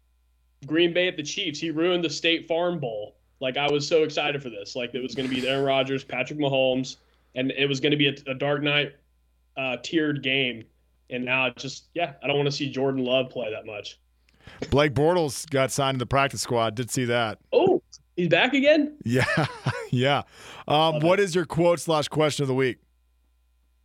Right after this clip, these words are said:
Speaker 1: I don't know if this is his accent, but we're in the, we're in the season now. We'll do recruiting after the season.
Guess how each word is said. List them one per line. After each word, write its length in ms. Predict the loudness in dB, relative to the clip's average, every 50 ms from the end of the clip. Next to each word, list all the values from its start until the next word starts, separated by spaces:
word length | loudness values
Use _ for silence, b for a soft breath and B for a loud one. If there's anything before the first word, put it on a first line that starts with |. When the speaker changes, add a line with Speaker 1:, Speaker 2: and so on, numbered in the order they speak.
| _ _ _ _ _ _ _ _ _ _ _ _ _ _ _ _ _ _ _ -6
Speaker 1:
I 60 | -2
don't 120 | 0 4 6
know 100 | 8 8
if 60 | 6
this 160 | 6 2 -2
is 120 | -4 -6 -6
his 120 | -6 -4
accent, 480 | -2 -2 0 0 0 -2 -2 -4 -2 -2
but 320 | 0 0 0 -2 -6 -12 -20 _ _ _ _ _ _ _ _ _ _ _ _ _ _ _ _ _ _ _ _ _ _ _ 0
we're 260 | 2 4 4 4 4
in 120 | 2 0 -2
the, 140 | -6 -10 -6 -2
we're 220 | 2 4 4 4
in 80 | 4 2
the 100 | 0 -2
season 500 | -2 0 0 0 0 0 -2 -2 -2 -2
now. 380 | -4 -4 -4 -6 -8 -12 -14 -18 _ _ _ _ _
We'll 180 | -4 -4 -2 -2
do 180 | -2 -2 0
recruiting 760 | 0 0 -2 -4 -2 2 4 4 4 4 2 2 2 0 0 -2 -4 0
after 340 | 2 2 2 2 0 -4 -8
the 120 | -8 -8
season. 560 | -6 -4 -2 -2 -2 -2 -4 -8 -14 -14 -16